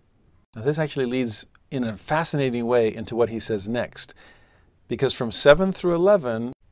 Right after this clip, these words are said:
the idea is to be judicious in asking and receiving.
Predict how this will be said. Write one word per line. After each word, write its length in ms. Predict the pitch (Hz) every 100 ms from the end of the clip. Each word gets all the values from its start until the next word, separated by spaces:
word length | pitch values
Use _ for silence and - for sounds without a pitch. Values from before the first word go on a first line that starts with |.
| -
the 160 | 127
idea 340 | 120 117 135 156
is 180 | 143 -
to 120 | 131
be 160 | 123
judicious 640 | 120 120 110 139 - 147 -
in 300 | 151 117 117
asking 640 | 123 135 143 - 143 143
and 300 | 131 127 123
receiving. 800 | 110 - - 143 127 95 85 -